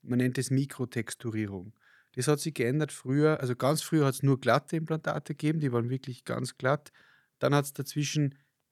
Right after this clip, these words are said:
Implantate gegeben, die eher rau waren. Und mittlerweile ist man wieder eher zu den ge-, glatt-, glatteren Strukturen zurückgekehrt, hat aber eine Mikrotexturierung. Also sie sind nicht komplett glatt,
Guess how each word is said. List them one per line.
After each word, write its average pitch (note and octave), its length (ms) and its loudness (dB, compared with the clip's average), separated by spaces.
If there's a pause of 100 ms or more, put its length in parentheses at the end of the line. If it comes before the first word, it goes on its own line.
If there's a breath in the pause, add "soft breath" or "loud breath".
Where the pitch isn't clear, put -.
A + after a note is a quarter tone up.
(640)
Implantate B2+ 580 0
gegeben, C3 240 -2
die B2+ 180 -4
eher B2 220 2
rau A2 320 0
waren. D#3 300 0 (220)
Und B2 120 -6
mittlerweile C3 540 2
ist B2+ 160 -6
man C3+ 160 0
wieder C3+ 200 -2 (200)
eher D3 360 2 (180)
zu - 120 -6
den B2+ 180 2
ge-, - 200 -2 (100)
glatt-, A2+ 240 -2 (380)
glatteren C3 360 0
Strukturen C3+ 440 -2
zurückgekehrt, C#3+ 680 -2 (640 soft breath)
hat B2+ 280 -2
aber C3 220 0
eine B2 420 0
Mikrotexturierung. A2 1120 -4
Also A2 140 -6
sie G#2+ 60 -8
sind A#2 100 -2
nicht B2 180 0
komplett A#2 580 -2
glatt, - 380 -2